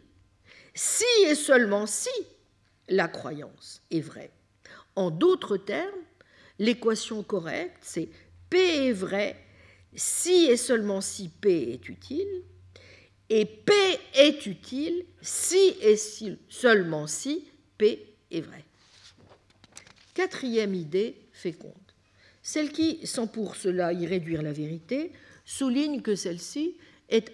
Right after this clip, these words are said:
indissociable de l'idée de vérification,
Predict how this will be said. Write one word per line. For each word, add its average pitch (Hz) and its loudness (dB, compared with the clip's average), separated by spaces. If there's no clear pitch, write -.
indissociable 233 -4
de 190 6
l'idée 208 2
de 208 0
vérification, 196 -4